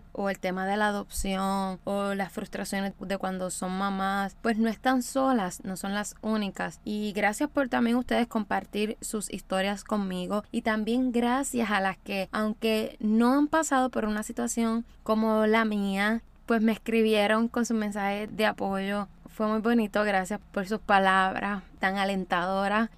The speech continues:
Y bueno, seguimos, gracias. Eh, sé que no me equivoqué en contarles algo tan personal. Algunas también me preguntaron que cómo tuve la fuerza o la valentía para poder hablar de esto con todo el mundo, ¿verdad? Con todas las personas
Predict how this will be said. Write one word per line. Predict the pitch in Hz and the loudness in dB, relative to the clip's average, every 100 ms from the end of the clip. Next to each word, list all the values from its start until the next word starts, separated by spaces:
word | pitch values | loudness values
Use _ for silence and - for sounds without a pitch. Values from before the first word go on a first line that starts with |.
| - | -6
Y | 208 202 196 | -4 -2 -4
bueno, | 170 202 269 330 294 | -2 2 2 2 -4
seguimos, | - - 208 196 233 262 214 - - | -12 -2 0 2 2 2 -2 -4 -2
gracias. | 190 202 226 208 - | 0 0 -2 -4 -4
Eh, | 190 190 | -6 -6
sé | - - 214 | -8 -4 -2
que | 226 240 247 | 0 -2 -2
no | 208 214 | -2 0
me | 220 | 0
equivoqué | 233 240 254 247 208 208 202 | 0 0 0 0 0 0 -2
en | - 185 180 | -4 -6 -4
contarles | 185 180 170 175 185 - | -6 -6 -6 -4 -4 -2
algo | 196 196 202 | -4 -4 -4
tan | 185 185 | -4 -2
personal. | 202 185 - 196 175 175 - | -6 -6 -4 -4 -2 -4 -6
Algunas | 175 180 185 | -6 -4 -4
también | 190 202 208 | -4 -4 -2
me | 208 | -2
preguntaron | 190 208 202 202 208 214 | -2 -4 -4 -4 -4 -6
que | - - | -8 -12
cómo | - 202 208 226 214 - | -8 -6 -4 -6 -8 -6
tuve | 220 220 | 0 2
la | 214 190 | 2 0
fuerza | - 208 220 233 208 190 170 170 | -2 2 4 2 -2 -6 -4 -2
o | 170 | -2
la | 170 | -2
valentía | 170 175 165 - 226 196 180 | -2 -4 -6 -4 -2 -2 -2
para | 202 190 | 0 0
poder | 190 185 185 | -2 -2 -2
hablar | 202 208 214 220 | 0 0 0 0
de | 202 208 208 220 | -4 -2 -2 -2
esto | - 226 | -2 -4
con | 220 196 190 - | -2 -2 -6 0
todo | 214 214 240 | 2 4 6
el | |
mundo, | 226 277 302 254 | 6 4 4 2
¿verdad? | 214 208 247 | 2 0 0
Con | 254 | -2
todas | 226 196 | 0 0
las | 214 | -2
personas | - 226 226 220 | -2 -4 0 -2